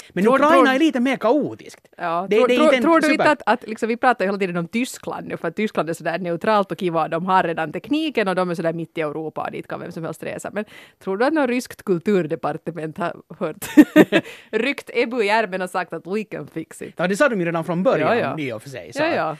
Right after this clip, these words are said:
Speaker 2: ja.
Speaker 1: så ja, helt säkert.
Speaker 2: "We
Speaker 1: Så
Speaker 2: should have won. We won the popular vote.
Speaker 1: Så
Speaker 2: We arranged this."
Speaker 1: så Nordkorea, de skulle fixa det här.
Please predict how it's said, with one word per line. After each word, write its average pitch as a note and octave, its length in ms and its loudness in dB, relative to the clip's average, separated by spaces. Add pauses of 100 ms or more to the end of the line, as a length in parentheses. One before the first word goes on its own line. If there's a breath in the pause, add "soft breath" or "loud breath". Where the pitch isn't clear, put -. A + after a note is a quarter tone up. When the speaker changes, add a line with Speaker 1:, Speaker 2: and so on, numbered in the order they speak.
(120)
Speaker 2:
ja. F3+ 160 -8
Speaker 1:
så C#3+ 180 -2
ja, D#3+ 340 2
helt C#3 320 -4
säkert. C3 340 -4
Speaker 2:
"We C4+ 80 0
Speaker 1:
Så F#3+ 100 0
Speaker 2:
should A#3+ 140 4
have D#3+ 240 -2
won. E3 320 -6
We C#4+ 200 -2
won C#4 280 2
the C4 80 4
popular F#3+ 520 2
vote. D3+ 420 -6 (320)
Speaker 1:
Så G3 140 -2
Speaker 2:
We C4+ 180 4
arranged D#3 360 -2
this." - 340 -16
Speaker 1:
så A3+ 180 -2
Nordkorea, A3+ 840 4 (120)
de A3+ 200 2
skulle - 200 -8
fixa G#3 260 4
det E3 80 -2
här. C#4 200 4